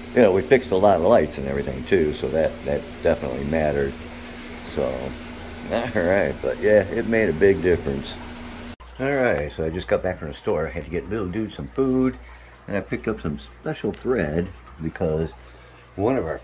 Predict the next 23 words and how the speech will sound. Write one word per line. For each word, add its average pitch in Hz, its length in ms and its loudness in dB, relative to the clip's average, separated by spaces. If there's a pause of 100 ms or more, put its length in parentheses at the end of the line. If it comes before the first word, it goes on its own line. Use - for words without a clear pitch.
favorite 113 360 -6
nets 87 380 -4
that 78 180 -4
you've 82 180 -6
seen 107 220 -2
a 71 40 -6
couple 92 260 -4
times 90 400 -2
now, 76 220 -2
we've 78 160 0
had 73 220 -4
fish - 240 -6
get 76 120 -4
away 80 400 0 (680)
from 80 260 -2
us 101 340 4
because 78 640 2
it's 71 220 -4
got 76 300 -2 (400)
one 101 240 -2
hole 113 480 -4
and 123 200 -14
then 127 140 -8